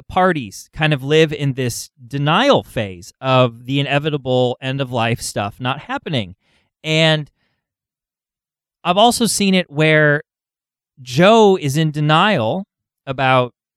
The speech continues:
uh, in this case, the baby, but let's just say what it is. Joe is in denial. The baby is kind of a metaphor like a cancer or terminal disease. A lot of people just kind of pretend like their disease is never going to take over them. It's, they're never gonna die.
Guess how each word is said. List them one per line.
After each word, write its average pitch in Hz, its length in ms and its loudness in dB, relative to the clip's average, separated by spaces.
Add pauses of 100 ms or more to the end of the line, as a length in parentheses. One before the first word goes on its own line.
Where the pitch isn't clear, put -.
(100)
uh, 127 60 -8
in 135 160 -6
this 135 160 -4
case, 147 180 -6
the - 80 -14
baby, 147 320 -2
but 165 180 -6
let's 143 200 -6
just - 180 -10
say 143 140 -4
what 131 160 -6
it 165 60 -2
is. 120 120 -4
Joe 165 280 0
is 147 100 0
in 143 120 -2
denial. 131 480 0
The 151 120 -4
baby 233 320 2
is 127 140 0
kind 156 280 0
of 120 160 0
a 104 300 4
metaphor 120 560 0
like 98 260 -6
a 104 140 -14
cancer 110 400 -8
or 90 40 -8
terminal 101 440 -8
disease. 104 460 -10 (1040)
A 135 80 -12
lot 127 140 0
of 123 80 -4
people 127 220 -10
just - 100 -16
kind 120 140 -6
of - 80 -10
pretend 113 420 -4
like 101 220 -6
their 101 80 -12
disease 101 360 -6
is 101 140 -10
never 101 220 -8
going 95 180 -6
to 92 240 -6
take 110 280 -12 (160)
over 180 200 -4
them. 165 240 0
It's, - 160 -14
they're 107 140 -12
never 104 180 -10
gonna 101 160 -8
die. 131 440 2